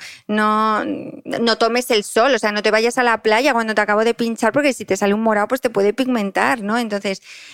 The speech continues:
pues las cosas lógicas, pero en realidad te puedes limpiar la cara como siempre, puedes utilizar tus cremas como siempre, al día siguiente te puedes maquillar. Es decir,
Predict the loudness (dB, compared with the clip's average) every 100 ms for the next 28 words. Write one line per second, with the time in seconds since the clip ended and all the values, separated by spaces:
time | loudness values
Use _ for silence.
0 | -6 -2 2 0 0 -2 0 0 2 2
1 | 2 -2 -4 -4 -2 -2 0 0 0 2
2 | 2 2 0 -2 0 0 0 -4 0 0
3 | 2 0 0 -2 -2 -4 -4 -6 -6 -4
4 | -2 0 -2 -4 -4 -2 -2 -2 -4 -2
5 | -2 -2 -4 -6 -8 -8 -12 -6 -4 0
6 | 0 0 -2 0 0 0 0 0 2 0
7 | 0 0 2 0 -4 -14 -4 0 2 2
8 | 2 -2